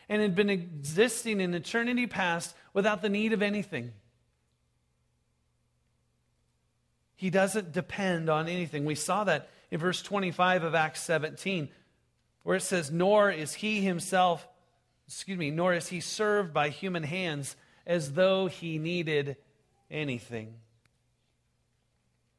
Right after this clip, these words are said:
Instead, it says, "Since he himself gives to all mankind life and breath and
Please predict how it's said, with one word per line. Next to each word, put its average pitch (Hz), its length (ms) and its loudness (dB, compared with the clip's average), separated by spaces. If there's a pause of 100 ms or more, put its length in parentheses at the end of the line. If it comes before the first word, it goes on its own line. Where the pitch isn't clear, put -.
(220)
Instead, 233 600 2
it 190 160 2
says, 151 560 0 (380)
"Since 170 260 -2
he 240 360 -2
himself 196 600 -2 (240)
gives 165 260 0
to 170 160 -4
all 160 180 0
mankind 147 580 -2
life 147 360 0
and 127 140 -6
breath 131 360 -2
and 117 260 -6